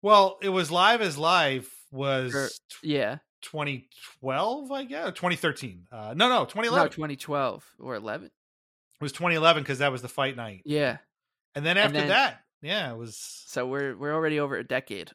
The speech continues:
Speaker 2: <laughs>
Speaker 1: Yeah. Oh, my God.
Speaker 2: Um,
Speaker 1: Really?
Speaker 2: yeah. So, 'cause
Speaker 1: Jeez.
Speaker 2: they had that little, uh, customized song for a little bit.
Speaker 1: Oh, right. Yeah.
Speaker 2: That was before Live is Life, and then
Speaker 1: Hmm.
Speaker 2: Yeah.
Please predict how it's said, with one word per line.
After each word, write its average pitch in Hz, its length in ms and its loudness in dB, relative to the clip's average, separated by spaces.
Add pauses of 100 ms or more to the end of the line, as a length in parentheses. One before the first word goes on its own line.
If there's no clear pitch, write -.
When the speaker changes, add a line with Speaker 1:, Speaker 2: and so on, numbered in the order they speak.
Speaker 2:
<laughs> - 140 -16
Speaker 1:
Yeah. 233 280 0 (320)
Oh, - 80 -8
my - 280 0
God. - 220 -12 (540)
Speaker 2:
Um, 143 400 4
Speaker 1:
Really? 147 180 -6 (460)
Speaker 2:
yeah. 147 240 -2 (240)
So, 147 240 0
'cause 156 320 -2
Speaker 1:
Jeez. - 20 -4
Speaker 2:
they 165 120 2
had 170 240 2
that 151 180 0
little, 156 400 -2
uh, 135 320 -2 (680)
customized 135 600 -2
song 127 380 -4
for 127 200 -12
a 127 60 -8
little 123 180 -10
bit. 123 260 -4 (640)
Speaker 1:
Oh, 131 120 -4
right. 131 280 -2 (240)
Yeah. 127 240 -4 (400)
Speaker 2:
That 135 120 0
was 135 140 -2
before 135 440 -6
Live 113 260 -4
is 120 140 -14
Life, - 280 -8 (140)
and 127 100 -16
then 110 240 -16 (140)
Speaker 1:
Hmm. 101 200 -18 (1500)
Speaker 2:
Yeah. 107 180 -10